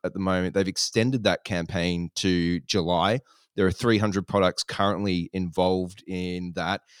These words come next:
The outlook, uh, is suggested that it's modest growth for the fourth quarter, which, again, in the circumstances is, is pretty good. So I think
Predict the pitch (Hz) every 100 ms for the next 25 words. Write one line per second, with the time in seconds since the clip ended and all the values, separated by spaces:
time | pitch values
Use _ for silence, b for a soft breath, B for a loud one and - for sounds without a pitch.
0 | b b 131 - 143 151 - 131 - -
1 | - 107 98 101 110 104 - 95 98 98
2 | 101 95 95 92 - 117 110 113 117 139
3 | 139 - 113 113 123 113 - - - 113
4 | 110 110 107 - 120 110 101 - 117 117
5 | 160 135 110 - b b b b b -
6 | 95 107 123 131 - 107 92 - 113 113
7 | 107 - 110 107 - 107 104 - 98 98
8 | 95 - 104 98 - 104 98 107 - 113
9 | 147 135